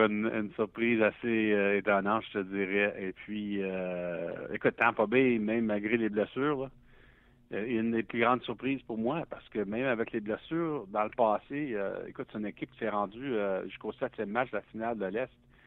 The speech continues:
de la conférence de l'Est, euh, le printemps dernier. Euh, François, t'étais là. Sans Stamkos, euh, Bishop qui était blessé durant la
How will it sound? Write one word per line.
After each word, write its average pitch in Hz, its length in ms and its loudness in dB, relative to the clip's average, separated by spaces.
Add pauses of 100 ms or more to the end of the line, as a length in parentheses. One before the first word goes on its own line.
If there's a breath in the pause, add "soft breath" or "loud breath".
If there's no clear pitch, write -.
(340 soft breath)
de - 40 -20
la 101 80 -6
conférence 110 480 2
de 107 100 0
l'Est, 107 240 0 (140)
euh, 98 220 -2
le 95 80 -8
printemps 113 380 -4
dernier. 104 420 -4
Euh, 98 160 -4
François, 98 360 -8
t'étais 101 280 -6
là. 131 160 -4 (840 soft breath)
Sans 131 260 4
Stamkos, 113 680 2 (200)
euh, 104 140 -6
Bishop 101 440 -4
qui 117 80 -10
était 117 140 -4
blessé 107 360 -4
durant 110 260 -2
la 104 60 -4